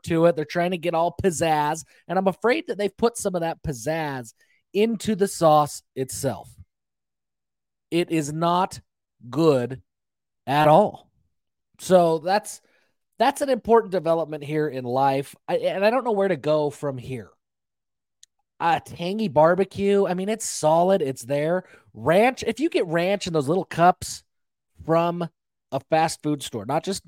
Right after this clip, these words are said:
ran-, or not just McDonald's, but any ranch from any fast food establishment, I, I think you might be a sociopath. That ranch is not good.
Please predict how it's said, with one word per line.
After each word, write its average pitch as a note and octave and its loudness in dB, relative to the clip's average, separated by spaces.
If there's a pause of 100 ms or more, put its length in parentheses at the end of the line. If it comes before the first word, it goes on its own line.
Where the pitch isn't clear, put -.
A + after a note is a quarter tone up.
ran-, D3 2
or D3 0
not D#3+ 0
just F#3 -10
McDonald's, B2 -6
but A#2 -8
any C3+ -6
ranch F#2+ -16
from G#2+ -14
any C3 -8
fast B2 -8
food B2 -4
establishment, A#2+ -6
I, D#3 0
I F3+ 0
think C4+ -4
you A#3 -2
might D#3+ 0
be C3 -2
a A#2+ 0
sociopath. G2 -8 (800)
That G#3 8
ranch G3+ 6
is C#3+ -2
not C#3 2
good. A#2+ -2